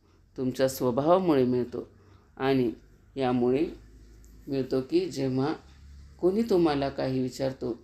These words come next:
तेव्हा तुम्ही त्यावर कसे उत्तर देता. जर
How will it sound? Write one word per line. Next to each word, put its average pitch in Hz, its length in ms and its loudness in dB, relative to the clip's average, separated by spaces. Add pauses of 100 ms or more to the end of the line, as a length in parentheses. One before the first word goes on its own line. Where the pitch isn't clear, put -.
तेव्हा 127 260 -2 (100)
तुम्ही 131 280 -2 (480)
त्यावर 131 260 0
कसे 135 320 -2
उत्तर 165 320 -6
देता. - 300 -10 (600)
जर 180 200 2